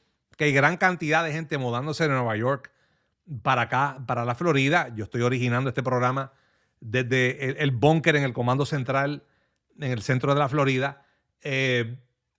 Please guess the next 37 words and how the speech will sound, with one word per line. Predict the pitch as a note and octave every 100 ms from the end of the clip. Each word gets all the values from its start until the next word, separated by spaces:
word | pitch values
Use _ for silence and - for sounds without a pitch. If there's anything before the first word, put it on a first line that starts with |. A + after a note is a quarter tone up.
| _
y | F#3+
vienen | D#3 F3 A3
para | F#3+ G#3+
acá, | G#3 F#3+ G#3 F#3
y, | F#3 E3+
y | D3
yo | F3+
lo | A#3+
que | A#3+
les | G3
exhorto | F3 G3+ G3 E3+ F3
es, | F3+
por | - C#3+
favor, | A#2 A#2 A#2+ A2+
son | A#2
bienvenidos | A#2 C#3 A#2 G#2+ A2
a | D3
la | C#3
Florida, | E3+ C3+ A#2+ B2 - _ _ _ _
vengan | A#2+ G2 B2 F3+ F3+
para | B2 G2+
acá. | F#2 E2+ - _ _ _ _ _ - A#2+
Tráiganse | A#2 B2+ C#3+ C#3+ -
en | A#2
la | -
pizza, | C3 D#3 E3+ D3+ C#3+ _ _ _ _ _ _
tráiganse | A#2+ A2+ B2+ C#3 C#3
en | A#2+
los | -
queniches, | G#2 C#3 D3+ D3+ D3 - - _ _ _ _ _ B2
tráiganse | A#2 A#2 C3 C3 C3+
en | A#2+
los | G#2+ F#2+
bagels. | D#3+ F3 E3 D#3 C3+ - - _ _ _ _ _ _ _ _ -
El | C3+
cheesecake | D#3+ B2+ D3+ D#3 D#3
ya | C3+ C#3 D3+ D3 C3+ A#2+